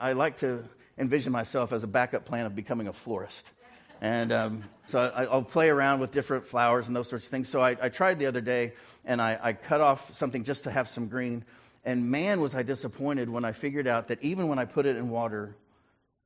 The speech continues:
it wasn't ten minutes before that particular limb was completely dead and droopy. That's not true for all, but for that one it was. I was like, "Oh, yep, that's what it's like when we get outside of community,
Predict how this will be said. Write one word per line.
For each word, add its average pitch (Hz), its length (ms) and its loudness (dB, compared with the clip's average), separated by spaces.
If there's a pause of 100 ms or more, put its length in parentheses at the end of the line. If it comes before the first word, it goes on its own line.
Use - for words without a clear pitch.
(220)
it 139 40 2
wasn't 143 240 0
ten 139 180 -2
minutes 131 220 -4
before 110 360 -6
that 113 220 -2
particular 110 520 -6
limb 104 380 -6
was 95 160 -12 (160)
completely 113 480 -8
dead 85 400 -8 (500)
and 101 160 -8
droopy. 95 460 -12 (1040)
That's 240 140 0
not 294 100 0
true 196 160 -2
for 139 160 0
all, 110 260 2
but 139 240 0
for 147 120 -6
that 175 160 4
one 180 100 0
it 151 60 -2
was. 170 180 -2
I 143 60 0
was 131 100 -4
like, 113 120 -4 (360)
"Oh, 117 440 -2
yep, 123 200 0 (480)
that's 101 340 -6
what 127 140 -6
it's - 160 -14
like 175 260 -8 (1080)
when 104 100 -8
we 104 60 -6
get 110 160 -4
outside 123 320 -4
of 123 60 -14
community, 113 520 -6